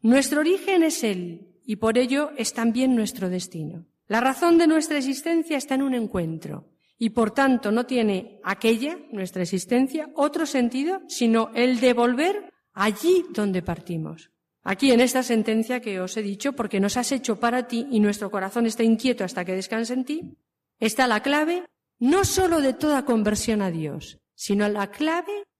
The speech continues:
de la misma vida del hombre. Fijaos, "Porque nos has hecho para ti y nuestro corazón está inquieto hasta que descanse en ti". Nos hiciste Señor para ti.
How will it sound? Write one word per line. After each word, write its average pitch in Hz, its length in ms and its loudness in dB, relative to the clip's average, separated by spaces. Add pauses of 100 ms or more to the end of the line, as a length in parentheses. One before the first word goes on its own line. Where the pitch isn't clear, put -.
(220)
de 220 220 -2
la 208 160 0
misma 285 640 2
vida 202 280 -4
del 160 180 -8
hombre. 147 440 -12 (460)
Fijaos, - 520 -8 (320)
"Porque 196 300 2
nos 196 180 4
has 262 160 2
hecho 220 200 2
para 277 220 0
ti 277 240 0
y 220 100 4
nuestro 190 320 0
corazón 185 380 0
está 208 160 -2
inquieto 220 460 4 (100)
hasta 196 340 -4
que 160 100 -2
descanse 151 500 -6
en 156 80 -6
ti". - 120 -18 (200)
Nos 262 340 0
hiciste 370 500 4
Señor 254 640 6
para 165 320 -6
ti. - 200 -14